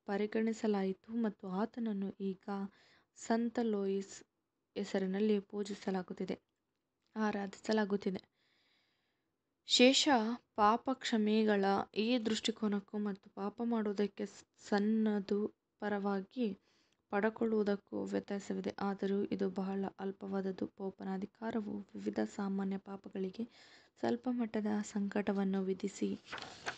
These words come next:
ಮತ್ತು ಹಿಂದಿನ ಪಾಪಗಳು ಚಿಗುರೊಡೆಯುವುದು ಅಥವಾ ರದ್ದು ಆಗುವುದು ಮಾತ್ರವಲ್ಲ,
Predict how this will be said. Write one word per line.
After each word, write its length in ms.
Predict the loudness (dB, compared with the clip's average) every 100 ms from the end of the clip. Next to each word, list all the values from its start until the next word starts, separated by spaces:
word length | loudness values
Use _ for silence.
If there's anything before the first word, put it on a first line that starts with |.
| -10 -14 -10 -10 -10 -12 -12 -6
ಮತ್ತು 320 | -2 -2 -2 -2
ಹಿಂದಿನ 360 | 2 6 6 4
ಪಾಪಗಳು 540 | 2 -2 -2 0 2 0
ಚಿಗುರೊಡೆಯುವುದು 760 | 0 2 4 4 4 2 0 0
ಅಥವಾ 280 | 0 0 0
ರದ್ದು 320 | 0 2 2
ಆಗುವುದು 540 | 2 -2 -4 -4 0 0
ಮಾತ್ರವಲ್ಲ, 540 | 0 -4 -6 -2 0